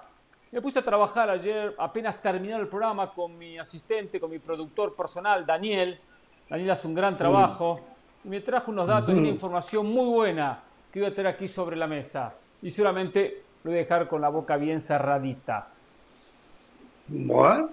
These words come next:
Speaker 2: bueno, pensar que a Daniel nosotros lo
Speaker 1: <laughs>
Speaker 2: tuvimos que correr porque no podíamos pagarle, ¿eh? Y usted lo contrató. Qué cómodo, usted está más cómodo que un cinco a cero, como
Speaker 1: Sí.
Speaker 2: dicen, ¿eh? Qué bárbaro.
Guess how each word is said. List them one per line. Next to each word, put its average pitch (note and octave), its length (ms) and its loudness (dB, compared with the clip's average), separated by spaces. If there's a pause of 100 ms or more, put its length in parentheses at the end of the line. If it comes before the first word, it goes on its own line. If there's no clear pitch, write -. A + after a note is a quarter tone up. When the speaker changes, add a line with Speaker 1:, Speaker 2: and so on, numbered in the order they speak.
(140)
Speaker 2:
bueno, D3 420 6 (260)
pensar D#3+ 360 4
que G3 80 4
a F3+ 80 8
Daniel F#3 380 2
nosotros E3+ 420 6
lo D#3+ 140 8
Speaker 1:
<laughs> - 0 -
Speaker 2:
tuvimos F3+ 400 -2
que E3 180 -2
correr E3+ 460 2
porque D#3+ 260 -4
no E3+ 160 -4
podíamos E3 440 -2
pagarle, D3+ 640 -4
¿eh? - 40 -20 (400)
Y D3 120 -8
usted F#3+ 240 0
lo F3 140 0
contrató. D#3 760 -2 (280)
Qué F3 200 -2
cómodo, D#3 540 4
usted D#3+ 180 -4
está F3+ 160 0
más F3+ 200 -2
cómodo F3+ 380 0
que - 120 -10
un D3+ 100 -6
cinco F3 340 -4
a C3 60 -2
cero, D#3+ 340 0
como C3 240 -8
Speaker 1:
Sí. C#3 60 -2
Speaker 2:
dicen, C3 300 -2
¿eh? F3 160 -14 (360)
Qué G#3 120 -4
bárbaro. D3 760 2